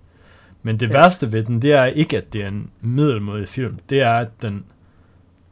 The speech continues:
Speaker 1: dens eksistensgrundlag, det føler jeg er ikke eksisterende. Det er sådan, hvorfor prøve at lave en film, hvor at Cruella pludselig sådan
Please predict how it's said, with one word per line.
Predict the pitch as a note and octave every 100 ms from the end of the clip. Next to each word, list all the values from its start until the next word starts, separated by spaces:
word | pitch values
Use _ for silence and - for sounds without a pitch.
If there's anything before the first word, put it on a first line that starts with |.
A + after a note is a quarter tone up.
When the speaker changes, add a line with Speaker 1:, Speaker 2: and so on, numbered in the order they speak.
| _ - A#2+ A2 D3 C3+
Speaker 1:
dens | C3 A#2 C#3
eksistensgrundlag, | A2+ B2+ - F3+ D#3 - A2+ A2 G#2 -
det | A#2+
føler | - B2 A#2+ G#2
jeg | F#2+
er | F#2+
ikke | B2 B2 A#2+
eksisterende. | G#2+ - - G#2+ F#2 - - _ _ _ _ _ _ _ _ _ - -
Det | B2+
er | A2+
sådan, | - D3 B2 A2 -
hvorfor | - A2+ C#3+ - E3 D3+ - - _ - _ _
prøve | - - A#2 D#3 G3+ -
at |
lave | G2 - B2+ C3+
en | G2
film, | - C3+ G2+
hvor | D2+ A2+ A2 G2+ -
at | G2+
Cruella | - - A2 A2+ C#3
pludselig | - C3 A#2 - F#2+ -
sådan | A#2 G#2+ F#2